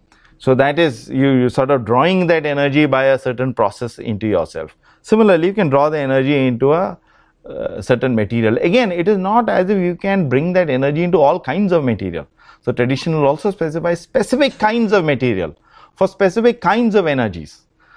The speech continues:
So Shivlinga would ideally come from the banks of Narmada or from the Narmada. There are certain very specific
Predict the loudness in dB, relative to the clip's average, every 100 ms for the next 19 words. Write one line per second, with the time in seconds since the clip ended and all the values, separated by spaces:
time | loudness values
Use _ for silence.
0 | -20 _ 0 2 2 2 0 2 2 4
1 | 2 2 2 4 2 2 -2 -2 0 0
2 | 0 -2 -2 -2 0 -2 -2 -12 _ _
3 | _ -6 -4 -6 -10 _ _ _ _ _
4 | -4 -2 -2 0 0 -2 -6 -16 -20 _
5 | _ _ _ _ _ _ _ _ 0 2
6 | 2 2 2 4 2 2 2 2 -2 0
7 | -2 2 0 4 2 0 -20